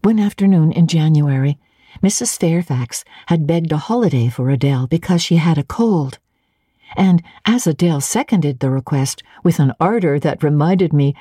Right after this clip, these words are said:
how precious occasional holidays had been to me in my own childhood, I accorded it, deeming that I did well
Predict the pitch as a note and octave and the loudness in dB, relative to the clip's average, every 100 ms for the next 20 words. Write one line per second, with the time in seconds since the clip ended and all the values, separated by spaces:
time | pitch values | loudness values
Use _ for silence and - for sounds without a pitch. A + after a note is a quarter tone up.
0 | - - A3 D#3+ - F#3 C4+ - C3+ - | -10 -6 -4 -4 -2 -2 0 -2 -4 -2
1 | C#3+ - F3 F#3+ E3+ C#3 B2 D3+ F#3+ F3 | -6 0 2 2 2 -2 -2 -2 0 0
2 | C3+ C3 C#3 D#3 E3 E3+ B2+ E3 D3+ B2+ | 0 0 -2 0 0 2 2 2 2 2
3 | B2+ - F3+ G#3+ - C#3 A2+ C3+ D3 D#3+ | 0 2 2 2 0 -2 -2 -2 -2 -2
4 | - _ _ - - E3 D3+ C3 - C#3 | -6 _ _ -18 -2 0 0 -2 -2 -2
5 | A#2+ A#2 A2+ - - _ _ _ _ _ | 0 -2 -4 -6 -20 _ _ _ _ _
6 | - F#3+ F#3+ C#3+ C3+ - - D#3 - D3+ | 0 2 2 2 0 -4 -6 -6 -2 -2
7 | D3 D#3 C#3 C#3 C#3+ G2+ F#2+ | 2 0 0 0 0 -2 -6